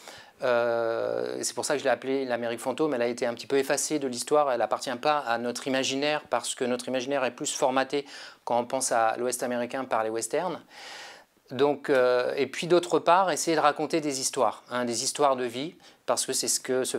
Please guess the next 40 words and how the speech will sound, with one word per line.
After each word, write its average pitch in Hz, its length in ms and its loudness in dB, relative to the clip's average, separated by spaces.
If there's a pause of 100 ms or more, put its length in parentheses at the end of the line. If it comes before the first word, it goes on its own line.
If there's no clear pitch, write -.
(140)
ce, 107 260 -6
cet 117 220 -6
Indien 117 340 -2
avait 113 140 -4
fait, 120 320 -2
euh, 110 180 -2
avec 113 260 0
moi. - 180 -8 (500)
Et, 143 300 6
euh, 120 560 4
et 131 120 2
donc 156 260 0
j'ai 143 160 4
voulu 156 240 0
faire, 175 300 4
euh, 127 320 4 (320)
le 127 240 4
roman 160 420 6
vrai, 151 400 2 (360)
hein, 120 100 -2
c'est 127 140 -2
un 110 100 0
livre 113 180 -6
d'histoire, 170 460 0
mais, 117 240 -2
euh, 110 180 0 (300)
il 117 60 -2
y - 20 2
a 117 60 2
un 117 40 -4
côté 123 220 0
romanesque, 123 580 0 (140)
euh, 120 460 4
de, 120 220 2
euh, 147 440 8
d'une 131 180 -2
dizaine 147 300 2
de 147 80 2
personnages 147 580 0
qui, 185 300 -4